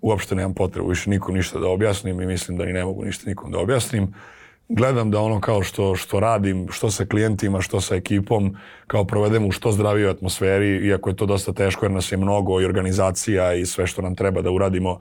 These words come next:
da bi nešto snimili je dosta komplikovano. Ali trudim se onako nekako što više mogu da, kao, probam,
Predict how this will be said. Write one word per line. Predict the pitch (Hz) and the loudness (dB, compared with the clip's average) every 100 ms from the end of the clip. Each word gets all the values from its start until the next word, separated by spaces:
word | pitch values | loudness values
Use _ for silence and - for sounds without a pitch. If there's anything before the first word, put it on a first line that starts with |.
| - - - | -12 -20 -8
da | - 95 | -2 0
bi | 101 | 2
nešto | 98 - | 0 -2
snimili | - 101 101 101 | -2 2 2 2
je | 95 | 2
dosta | 101 104 98 | 2 0 -2
komplikovano. | 95 107 127 170 190 175 - _ _ _ _ _ - - - - - - | -2 -2 0 2 0 -2 -8 _ _ _ _ _ -20 -20 -20 -20 -12 0
Ali | 104 104 107 110 - _ - | 2 4 4 2 -2 _ -2
trudim | 175 196 165 | 2 4 4
se | - 139 | 2 2
onako | 143 165 175 | 2 2 2
nekako | 180 131 - 117 107 - - - - | 2 0 0 2 2 0 -10 -20 -14
što | - - - - 196 | -10 -10 -8 0 2
više | 135 165 - - 101 | 4 2 2 0 0
mogu | 101 110 143 151 123 - _ _ _ | 2 2 2 2 0 -4 _ _ _
da, | 190 101 | -4 -4
kao, | - 127 90 - - | 0 -2 -2 -10 -12
probam, | - 98 135 170 104 101 98 85 | -2 2 4 4 2 -2 -4 -4